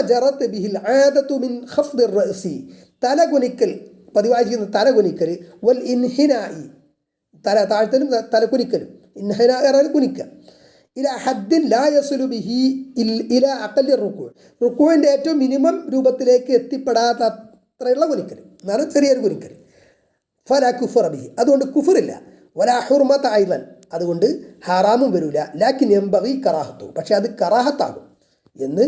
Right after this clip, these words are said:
ആണ് ആര് പറയുന്നത്? ഷെർവാനി പറയുന്നത്. അപ്പോൾ അള്ളാഹു സത്യം സത്യമായിട്ട് മനസ്സിലാക്കാൻ നമുക്ക് എല്ലാവർക്കും തൗഫീഖ് നൽകട്ടെ. അള്ളാഹു റസൂൽ പഠിപ്പിച്ച മാർഗത്തിൽ ചരിക്കാൻ അള്ളാഹു നമുക്കെല്ലാവർക്കും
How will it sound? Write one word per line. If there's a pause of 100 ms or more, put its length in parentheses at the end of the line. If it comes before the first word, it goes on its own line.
(360)
ആണ് (440)
ആര്
പറയുന്നത്?
ഷെർവാനി (500)
പറയുന്നത്. (1500)
അപ്പോൾ (720)
അള്ളാഹു (360)
സത്യം
സത്യമായിട്ട്
മനസ്സിലാക്കാൻ
നമുക്ക്
എല്ലാവർക്കും
തൗഫീഖ്
നൽകട്ടെ. (1040)
അള്ളാഹു (520)
റസൂൽ
പഠിപ്പിച്ച
മാർഗത്തിൽ (260)
ചരിക്കാൻ (260)
അള്ളാഹു (600)
നമുക്കെല്ലാവർക്കും